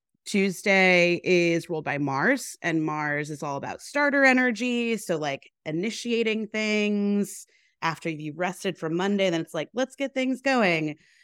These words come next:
Wednesday is Mercury. So that's communication, networking. It's like, "Let me s-, like, talk about what I just started yesterday," or,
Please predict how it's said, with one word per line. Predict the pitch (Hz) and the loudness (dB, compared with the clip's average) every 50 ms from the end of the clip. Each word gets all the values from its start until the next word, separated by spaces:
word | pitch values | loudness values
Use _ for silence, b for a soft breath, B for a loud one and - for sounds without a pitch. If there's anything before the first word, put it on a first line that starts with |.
| _ _ | _ _
Wednesday | - 170 180 175 170 175 185 175 - 185 170 | -4 0 2 2 2 2 0 2 2 0 0
is | 165 156 180 | 0 0 -2
Mercury. | 226 240 226 - 240 233 226 226 220 214 208 202 202 190 | -2 -2 -2 -2 -2 0 0 0 0 0 0 -2 -2 -4
So | 190 - 208 | -4 -4 -4
that's | 160 160 151 147 143 127 - - - | -4 -2 -2 -2 -2 -4 -6 -12 -16
communication, | - - 170 165 151 147 143 - - 196 190 180 - 165 156 147 143 147 151 | -8 -4 -4 -2 -2 -4 -6 -6 -4 -4 -4 -4 -4 -4 -4 -2 -2 -2 -2
networking. | 165 175 - - 175 160 - - 165 156 151 151 147 143 139 | -2 -2 -2 -2 -2 -4 -4 -4 -4 -4 -2 -4 -4 -6 -6
It's | 143 - | -8 -8
like, | 147 143 - - | -10 -10 -8 -8
"Let | 143 123 | -8 -8
me | 127 143 160 170 | -6 -6 -6 -6
s-, | 165 - - - _ _ _ | -6 -8 -14 -20 _ _ _
like, | 147 151 147 - | -8 -8 -6 -8
talk | - - 339 359 320 | -8 -8 -4 -2 0
about | 226 196 165 156 - | 2 2 2 2 2
what | 160 156 147 | 0 -2 -2
I | 151 151 | -4 -4
just | 143 165 139 - | -4 -6 -8 -6
started | - 165 151 147 143 139 | -4 -4 -4 -4 -4 -4
yesterday," | 151 147 147 - - - 160 151 147 147 143 143 143 139 147 | -4 -6 -6 -6 -6 -6 -4 -4 -2 -2 -2 -4 -4 -4 -4
or, | 151 156 165 160 160 160 160 160 151 | -2 -2 0 0 0 2 0 0 -2